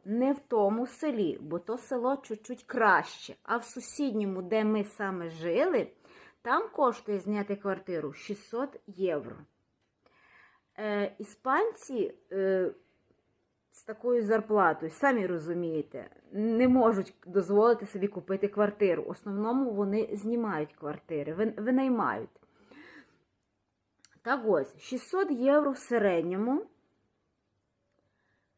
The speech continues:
квартиру зняти. Тепер комунальні послуги, там завжди було дорого.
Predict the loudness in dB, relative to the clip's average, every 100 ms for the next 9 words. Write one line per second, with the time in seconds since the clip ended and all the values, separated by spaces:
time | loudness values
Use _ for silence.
0 | _ _ -6 -6 -2 -4 -4 -4 -6 -6
1 | -14 -10 -4 2 2 4 4 6 8 8
2 | 4 4 6 6 4 -6 -4 -2 0 0
3 | 0 0 0 0 4 6 6 2 -4 -14